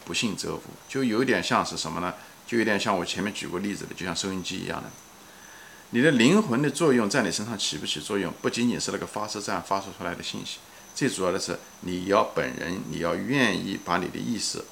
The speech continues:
放下，愿意调到那个频道，你才能接受，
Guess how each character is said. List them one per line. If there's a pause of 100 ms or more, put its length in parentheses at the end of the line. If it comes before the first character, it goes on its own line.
(360)
放
下， (320)
愿
意 (320)
调
到
那
个
频
道， (360)
你
才
能
接
受，